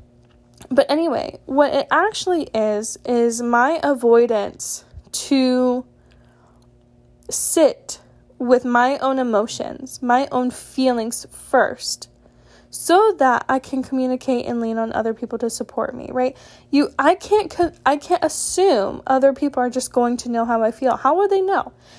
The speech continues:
If I don't communicate it, how will they know? If I don't communicate to them that, "Hey, I'm not doing well, I feel like I'm very depressed,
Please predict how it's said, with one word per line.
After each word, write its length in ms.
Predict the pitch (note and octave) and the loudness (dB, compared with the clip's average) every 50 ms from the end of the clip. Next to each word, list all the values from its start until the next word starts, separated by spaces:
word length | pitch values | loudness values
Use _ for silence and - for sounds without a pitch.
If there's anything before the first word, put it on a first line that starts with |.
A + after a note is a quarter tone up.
| - - | -10 0
If 80 | D4 D4 | 2 2
I 100 | D#4+ D#4 | 2 2
don't 200 | C4+ F4+ A4 A4 | 2 -2 -2 -2
communicate 560 | - - A4 A4 A#4 C5 B4+ A4 - D#4 C#4+ | -4 -2 2 2 4 4 2 2 2 0 0
it, 100 | C#4 - C#4 | 0 -2 -2
how 200 | - D#4+ E4 F4+ | -2 0 0 2
will 120 | G4 G#4 G4+ | 2 2 2
they 160 | G4+ G4+ F#4+ | 2 0 0
know? 200 | F4 F4 D4+ A#3+ | 2 2 2 2
If 100 | B3+ - | 2 2
I 100 | C#4 D4 | 2 2
don't 220 | C#4+ F4 F#4+ F#4+ | 2 0 0 0
communicate 500 | - - G#4 F#4+ F#4 F#4 F4+ - - C#4+ C#4+ | 0 0 0 0 0 0 -2 -4 -6 -8 -6
to 60 | C#4 | -4
them 180 | C4 C4 C4 B3+ | -4 -4 -2 -2
that, 200 | B3+ - - C4+ | -2 -4 -4 -4
"Hey, 340 | B3+ C#4 C4+ A#3+ A3+ A3+ - - _ - - - - _ _ _ _ _ - | -2 0 2 2 0 -2 -6 -14 _ -20 -20 -20 -20 _ _ _ _ _ -2
I'm 200 | - D4 F#4 A#4+ B4 A#4+ | 2 2 2 2 0 0
not 300 | A#4+ A#4 G#4+ D#4+ D4 - | -2 -2 -2 -4 -6 -6
doing 360 | - C4+ C4+ D#4 F4 F4+ F4+ | -4 -2 -2 0 0 0 0
well, 420 | F#4 F#4 F#4 F#4 F#4+ G4 G4+ G4+ - - - _ _ _ - | 2 2 2 2 0 0 -4 -8 -12 -20 -20 _ _ _ 4
I 160 | D#4+ F#4 F#4+ | 4 4 4
feel 400 | F#4+ - A4+ A#4 A4+ G4+ - - - - | 4 4 4 4 4 2 0 -4 -2 0
like 280 | D4 D4+ D4+ - - _ _ _ _ _ _ - | 2 2 2 0 -4 _ _ _ _ _ _ -2
I'm 220 | C4 C4+ C4 B3+ | 0 0 2 2
very 320 | A#3 B3 A#3 A#3 C4+ D#4 D#4+ | 2 2 4 4 2 0 0
depressed, 880 | - D4+ C#4 - - A#3+ G#3+ G#3 G#3+ A#3+ C#4+ - - - - - - | -2 -4 -6 -4 -4 -2 0 0 0 0 -4 -8 -12 -16 -16 -18 -20